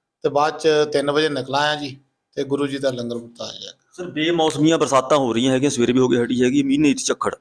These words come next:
Speaker 2: ਰਸਤੇ ਕਾਫੀ ਖਰਾਬ ਹੈਗੇ, ਰਸਤਾ ਰੂਟ ਮੈਪ ਦੱਸੋਗੇ ਸਾਡੇ ਦਰਸ਼ਕਾਂ ਨੂੰ, ਅਹ, ਜਿਹੜੇ ਲੋਕਾਂ ਨੂੰ, ਸੰਗਤ ਨੂੰ, ਕਿੱਥੋਂ ਦੀ ਕਿੱਥੋਂ ਦੀ ਆ ਸਕਣ ਉਹ, ਔਰ ਤੁਸੀਂ ਕੀ ਕੀ ਪ੍ਰਬੰਧ ਕੀਤੇ ਗਏ ਜੇਕਰ ਰਸਤੇ ਕੋਈ ਰੁਕਾਵਟ ਜਾਂ ਗਾਰਾ ਚਿੱਕੜ ਹੋਇਆ ਹੈਗਾ ਵਾ, ਤੁਹਾਡੇ ਕਿਸ, ਤੁਹਾਡੇ ਵੱਲੋਂ ਕਿਸ ਤਰ੍ਹਾਂ ਦੇ ਪ੍ਰਬੰਧ ਕੀਤੇ ਗਏ ਆ?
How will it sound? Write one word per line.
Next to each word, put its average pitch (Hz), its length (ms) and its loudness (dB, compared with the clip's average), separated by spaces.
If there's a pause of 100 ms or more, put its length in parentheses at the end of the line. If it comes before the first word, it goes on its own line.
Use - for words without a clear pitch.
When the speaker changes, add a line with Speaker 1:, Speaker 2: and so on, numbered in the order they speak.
(640)
Speaker 2:
ਰਸਤੇ 131 320 2
ਕਾਫੀ 170 260 4
ਖਰਾਬ 135 280 4
ਹੈਗੇ, 156 120 4
ਰਸਤਾ 160 260 2
ਰੂਟ 143 200 4
ਮੈਪ 151 140 4
ਦੱਸੋਗੇ 160 300 0
ਸਾਡੇ 185 200 4
ਦਰਸ਼ਕਾਂ 165 380 2
ਨੂੰ, 165 240 0
ਅਹ, 139 300 4
ਜਿਹੜੇ 139 220 -2
ਲੋਕਾਂ 139 300 2
ਨੂੰ, 139 240 -2
ਸੰਗਤ 127 300 0
ਨੂੰ, 135 120 0
ਕਿੱਥੋਂ 143 280 -2
ਦੀ 139 60 -4
ਕਿੱਥੋਂ - 240 -4
ਦੀ 131 80 4
ਆ 123 120 4
ਸਕਣ 143 280 -2
ਉਹ, 131 240 -2 (260)
ਔਰ - 100 -2
ਤੁਸੀਂ 165 300 -2
ਕੀ 185 80 -4
ਕੀ 202 120 0
ਪ੍ਰਬੰਧ 180 240 2
ਕੀਤੇ 170 240 0
ਗਏ 156 100 2
ਜੇਕਰ 156 180 0
ਰਸਤੇ 143 320 -2
ਕੋਈ 147 200 0 (200)
ਰੁਕਾਵਟ 131 400 4
ਜਾਂ 139 180 0
ਗਾਰਾ 123 260 4
ਚਿੱਕੜ 127 240 0
ਹੋਇਆ 117 220 2
ਹੈਗਾ 113 220 0
ਵਾ, 127 160 -6 (260)
ਤੁਹਾਡੇ 135 300 2
ਕਿਸ, 156 200 -2
ਤੁਹਾਡੇ 147 680 -2
ਵੱਲੋਂ 151 140 0
ਕਿਸ 156 100 -2
ਤਰ੍ਹਾਂ 147 160 0
ਦੇ 147 60 -8
ਪ੍ਰਬੰਧ 135 220 0
ਕੀਤੇ 131 220 -2
ਗਏ 110 140 0
ਆ? - 40 -6